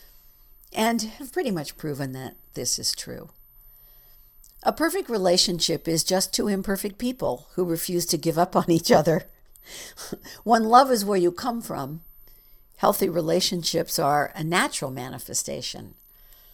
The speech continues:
When love is something you're looking for, how can it be love really?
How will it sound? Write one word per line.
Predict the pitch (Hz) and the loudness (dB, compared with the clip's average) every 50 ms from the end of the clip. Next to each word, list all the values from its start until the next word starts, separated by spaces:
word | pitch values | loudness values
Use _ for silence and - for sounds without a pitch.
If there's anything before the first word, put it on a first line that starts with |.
| - - _ _ - - _ - - | -20 -20 _ _ -20 -20 _ -20 -10
When | - 151 160 165 165 165 | -4 0 0 2 2 4
love | 170 185 202 208 | 6 6 6 6
is | 196 180 - | 6 4 4
something | - 185 175 170 175 170 165 | 4 4 0 -2 -4 -4 -4
you're | 160 156 156 147 147 147 147 - - - | -4 -4 -4 -4 -4 -6 -6 -10 -12 -12
looking | - 151 175 220 254 - 202 151 139 139 | -2 4 6 6 6 6 2 -4 -6 -8
for, | 135 - - 160 156 139 143 147 147 156 - _ - - - - _ _ _ _ - - _ - - - | -10 -8 -4 -2 0 0 0 0 -2 -6 -10 _ -20 -20 -20 -20 _ _ _ _ -20 -20 _ -20 -20 -20
how | - - 196 196 196 | -4 2 4 4 4
can | 190 - - 196 175 165 156 | 4 2 0 0 0 2 2
it | 156 156 160 - - - | 0 -2 -4 -6 -8 -8
be | - 151 147 147 147 139 | -6 -4 -4 -4 -4 -6
love | 135 139 139 139 135 131 127 120 120 | -4 -4 -2 -2 -2 -4 -6 -8 -6
really? | 131 151 170 170 135 117 104 - - - | -4 0 0 0 0 -2 -6 -10 -14 -18